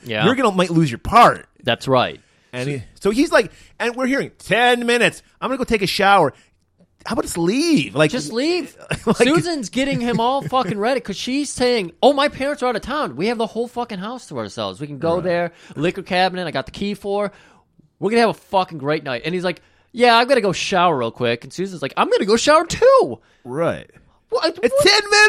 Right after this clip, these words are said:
Speaker 2: minutes.
Speaker 1: Horned
Speaker 2: Like,
Speaker 1: up teenagers worrying about
Speaker 2: they
Speaker 1: showering?
Speaker 2: gotta lather up.
Speaker 1: What the fuck is this?
Speaker 2: Get dressed. You can't do that in ten minutes.
Speaker 1: Leo.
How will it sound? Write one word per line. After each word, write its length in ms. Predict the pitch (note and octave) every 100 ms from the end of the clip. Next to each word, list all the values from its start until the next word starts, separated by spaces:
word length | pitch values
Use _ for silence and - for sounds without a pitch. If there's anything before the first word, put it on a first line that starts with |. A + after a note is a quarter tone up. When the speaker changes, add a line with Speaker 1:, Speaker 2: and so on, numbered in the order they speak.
| A4 G4
Speaker 2:
minutes. 300 | - - -
Speaker 1:
Horned 240 | G4 G4+
Speaker 2:
Like, 140 | F#4 E4+
Speaker 1:
up 60 |
teenagers 560 | - D4+ E4+ F4+ G#4 F4+
worrying 300 | B3+ D#4+ G#4
about 120 | C4+ E3+
Speaker 2:
they 60 |
Speaker 1:
showering? 340 | - G#3 G#3 C4+
Speaker 2:
gotta 160 | D#4 G3
lather 500 | G#3+ C#4 C#4 C4 A#3+
up. 400 | C4+ D4+ D4+ - - -
Speaker 1:
What 180 | A#4 A#4+
the 100 | B4
fuck 300 | - A#4+ A#4
is 80 | A4 A#4+ B4
this? 140 | D#3
Speaker 2:
Get 140 | F#3+ D#3
dressed. 680 | - D3+ F3+ C#4 D4 - E4+
You 140 | B4
can't 220 | F#4 D#4 -
do 140 | A3+
that 160 | G3+ E3
in 100 | D3+
ten 300 | - D#3+ D#3+
minutes. 240 | F3+ D#3+
Speaker 1:
Leo. 680 | F3 B3 B3+ G#3+ C#3+ F#2+